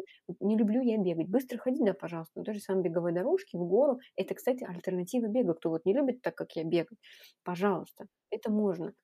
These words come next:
И, в принципе, самое-то главное — достигать пульс, чтобы, м, частота сердечных сокращений была там сто тридцать, сто тридцать пять ударов в минуту. Именно на этом пульсе начинает,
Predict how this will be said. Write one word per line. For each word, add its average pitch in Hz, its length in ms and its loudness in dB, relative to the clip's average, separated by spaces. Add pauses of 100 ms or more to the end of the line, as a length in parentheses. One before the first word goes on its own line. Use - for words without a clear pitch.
И, 208 60 0
в - 80 -10
принципе, 254 460 2 (140)
самое-то 214 320 2
главное — 214 220 4
достигать 190 480 0
пульс, 302 240 -2
чтобы, 175 340 0 (180)
м, 175 360 0
частота 170 320 -4
сердечных 175 320 -4
сокращений 170 580 -4 (200)
была 170 100 -2
там 170 200 -2
сто - 160 -4
тридцать, 180 280 0
сто - 120 -6
тридцать 165 220 -6
пять 165 160 -2
ударов 170 300 -4
в - 40 0
минуту. 247 240 0
Именно 175 260 2
на 170 100 -2
этом 170 180 -4
пульсе 254 300 -4
начинает, 196 320 -4